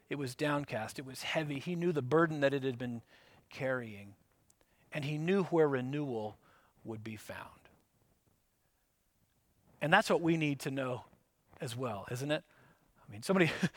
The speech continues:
<laughs> so many times for most of us, for me, we're not even aware that any of this is even happening. It's happening on a level that, that we just feel off, or we feel angry, or we feel short-tempered, or we feel frustrated. Um, and we, we don't know why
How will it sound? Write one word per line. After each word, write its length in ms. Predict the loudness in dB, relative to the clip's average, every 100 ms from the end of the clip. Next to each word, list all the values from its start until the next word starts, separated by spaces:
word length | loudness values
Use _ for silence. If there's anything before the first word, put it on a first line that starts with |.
| -6
<laughs> 360 | -16 -20 -20
so 120 | -4 0
many 80 |
times 220 | 4 4 4
for 100 | 2
most 240 | 2 2
of 80 | -2
us, 120 | -4
for 140 | -4
me, 140 | 0 2
we're 100 | 4
not 100 | 4
even 140 | 4
aware 340 | 0 4 6 6
that 120 | 4
any 140 | 2
of 60 | 2
this 120 | 0
is 100 | -2
even 140 | -4 -4
happening. 520 | -2 0 0 -2 -10
It's 120 | -2
happening 360 | 0 0 0 0
on 80 |
a 80 | 2
level 400 | 4 6 4 4
that, 180 | 0 -2 -2
that 160 | -2 -2 -8 -18 -6
we 100 | 0
just 200 | 2 2
feel 320 | 2 4 6 8
off, 320 | 8 8 4
or 40 | 0
we 140 | -2
feel 240 | 0 0 0 2
angry, 400 | 4 4 2 -4
or 140 | -4
we 120 | -4
feel 200 | -4 -4
short-tempered, 680 | -2 0 0 4 4 4 2
or 20 |
we 140 | 0 -2
feel 220 | -2 -4
frustrated. 800 | 0 4 4 2 0 0 0 -4 -14 -18 -16
Um, 360 | -14 -12 -12 -16 -20 -20 -20 -2
and 120 | 2 4
we, 80 |
we 100 | 6
don't 120 | 8 8
know 120 | 6 8
why 320 | 8 8 4